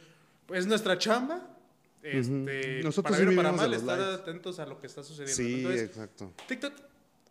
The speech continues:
Speaker 1: TikTok lo, lo bajé porque me obligaron en el trabajo, güey.
Speaker 2: ¿En serio?
Speaker 1: Sí, querían hacer una dinámica y fue como,
Speaker 2: Guau.
Speaker 1: "Ah, pues van a hacer un TikTok y vamos a hacer todos". Y dije, "Qué puta madre, está bien, voy a hacerlo". Y ya lo tuve ahí, güey, y nomás era para ver lo que había.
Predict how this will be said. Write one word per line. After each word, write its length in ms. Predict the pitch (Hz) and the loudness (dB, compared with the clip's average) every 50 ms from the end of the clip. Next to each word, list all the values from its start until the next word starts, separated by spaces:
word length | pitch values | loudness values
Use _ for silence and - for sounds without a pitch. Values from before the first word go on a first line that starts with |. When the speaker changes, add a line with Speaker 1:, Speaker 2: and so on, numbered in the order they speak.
| _ _ | _ _
Speaker 1:
TikTok 320 | _ - - - - 320 311 | _ -4 -2 -2 -4 -6 -4
lo, 280 | 311 311 302 294 302 - | -2 -4 -4 -4 -8 -2
lo 100 | 185 175 | 0 2
bajé 380 | 175 180 175 170 214 240 285 294 - - - - - | 4 4 2 4 2 0 0 0 -6 -14 -20 -20 -8
porque 280 | _ 170 165 151 - 156 | _ -2 -2 -2 -2 -6
me 80 | 143 156 | -6 -4
obligaron 400 | 151 147 151 147 151 165 190 208 | -4 -2 -2 -2 -2 -2 -4 -4
en 80 | 196 180 | -4 -6
el 100 | 160 156 | -6 -4
trabajo, 280 | 160 156 170 185 180 147 | -2 -2 -2 -2 -4 -6
güey. 160 | 147 135 131 131 - 160 | -8 -10 -10 -10 -12 -8
Speaker 2:
¿En 120 | - 117 101 | -6 -4 0
serio? 540 | - - 107 104 107 127 147 165 196 233 240 | 2 4 4 4 4 4 4 2 2 0 -4
Speaker 1:
Sí, 260 | - 160 147 147 139 - | -6 -6 -6 -6 -6 -6
querían 200 | 143 143 151 175 | -6 -6 -6 -6
hacer 160 | 165 - 190 | -8 -10 -10
una 100 | 202 196 | -10 -8
dinámica 560 | 175 151 147 170 196 220 220 220 233 233 233 | -8 -6 -8 -6 -8 -8 -10 -8 -8 -8 -6
y 60 | 208 | -8
fue 80 | 160 - | -8 -10
como, 120 | - 98 - | -10 -10 -8
Speaker 2:
Guau. 100 | 98 95 | -8 -8
Speaker 1:
"Ah, 160 | - - 190 208 | -10 -12 -14 -16
pues 160 | - 220 214 247 | -14 -14 -12 -12
van 140 | 294 330 | -12 -12
a 20 | 349 | -12
hacer 180 | 349 - - | -14 -14 -12
un 80 | 302 302 | -12 -12
TikTok 480 | 294 - 302 - - - 254 254 254 - | -12 -12 -16 -16 -10 -10 -8 -8 -8 -10
y 40 | 202 | -12
vamos 160 | 214 214 214 | -12 -10 -10
a 40 | 214 | -8
hacer 200 | 196 214 214 208 | -8 -10 -8 -8
todos". 260 | 202 202 202 202 180 | -8 -8 -8 -8 -10
Y 40 | 185 | -12
dije, 180 | 170 - - - 151 - | -16 -18 -20 -20 -20 -20
"Qué 120 | - 147 | -20 -20
puta 360 | - _ _ _ - 147 _ - | -20 _ _ _ -20 -20 _ -20
madre, 240 | _ _ - _ - | _ _ -20 _ -20
está 180 | - - - 143 | -20 -16 -12 -12
bien, 160 | 135 131 135 - _ _ _ _ _ _ _ | -12 -12 -14 -18 _ _ _ _ _ _ _
voy 200 | - 123 135 139 | -16 -10 -8 -8
a 40 | 143 | -8
hacerlo". 360 | 135 - 156 151 151 143 127 - - - _ - _ _ _ _ _ _ _ _ _ | -6 -8 -8 -8 -8 -10 -12 -14 -20 -20 _ -20 _ _ _ _ _ _ _ _ _
Y 80 | 247 277 | -6 -4
ya 220 | 320 370 392 381 | -2 -2 0 0
lo 160 | 359 320 302 | 0 -2 -2
tuve 240 | - - 302 302 294 | -4 -4 -6 -4 -2
ahí, 160 | 294 294 294 | -2 -2 -4
güey, 260 | 294 294 302 302 302 294 302 - - | -4 -4 -6 -8 -10 -10 -14 -14 -10
y 60 | - | -6
nomás 220 | 170 180 185 180 | -4 -4 -2 -2
era 160 | - 226 226 226 | -4 -6 -4 -4
para 180 | 190 165 160 | -2 -2 -2
ver 140 | 156 170 175 | -2 -2 -6
lo 100 | - - | -6 -8
que 100 | - - | -6 -4
había. 320 | 175 180 196 190 185 175 | -4 -4 -2 -4 -6 -6